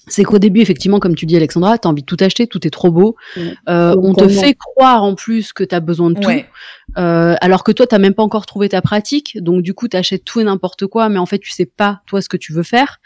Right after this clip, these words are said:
Speaker 1: Euh, et, euh, et en fait, tu te retrouves avec du matériel, de matériel, de matériel qui s'entasse, que tu utilises des fois pas,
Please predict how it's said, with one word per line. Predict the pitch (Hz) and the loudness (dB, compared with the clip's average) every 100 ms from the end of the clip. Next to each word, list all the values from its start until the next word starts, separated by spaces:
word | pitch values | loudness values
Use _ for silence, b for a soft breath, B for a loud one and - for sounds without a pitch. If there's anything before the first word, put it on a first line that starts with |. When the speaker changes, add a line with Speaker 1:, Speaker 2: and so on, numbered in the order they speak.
| B B B B 185 | B B B B 0
Speaker 1:
Euh, | 175 170 - | 4 4 2
et, | 185 202 190 | 2 4 4
euh, | 180 170 | 4 2
et | 175 | 0
en | |
fait, | 165 240 | 0 -4
tu | 170 | -6
te | - | -8
retrouves | 185 220 | -8 -4
avec | 196 160 | -4 -4
du | 180 | -4
matériel, | 190 208 196 202 | -4 -2 0 0
de | 185 | 0
matériel, | 185 180 180 185 | -2 -4 -4 -4
de | 175 | -4
matériel | 175 175 180 175 | -4 -4 -4 -6
qui | - | -8
s'entasse, | 170 160 220 247 247 - | -8 -4 0 0 -2 -6
que | 175 | -6
tu | - 165 | -6 -10
utilises | - 170 156 | -8 -2 0
des | 175 | 0
fois | 160 | -2
pas, | - | -4